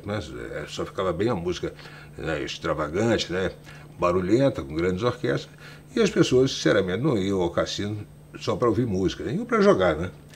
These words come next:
no ca-, na roleta, né, et cetera. E, então, quer dizer, o, o samba canção ex-, exigia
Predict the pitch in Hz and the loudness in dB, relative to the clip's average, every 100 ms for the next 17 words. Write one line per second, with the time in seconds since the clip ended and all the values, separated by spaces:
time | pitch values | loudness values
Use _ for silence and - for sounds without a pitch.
0 | - - - 90 85 80 82 78 73 98 | -20 -20 -10 -8 -6 -4 -4 -2 0 0
1 | 104 73 71 78 78 92 69 76 - - | 0 -2 -8 -8 -4 -2 -2 -4 -14 -18
2 | - - - - - - 117 123 123 117 | -20 -20 -20 -20 -12 -2 2 2 2 2
3 | 139 - - 87 98 131 117 92 95 113 | 4 4 2 0 2 2 2 2 0 0
4 | 107 110 101 113 127 131 - - - - | 2 0 2 2 2 0 -8 -20 -20 -20
5 | - 151 139 107 131 113 117 107 82 123 | -2 2 2 2 2 2 4 4 6 8
6 | 156 90 73 | 10 8 4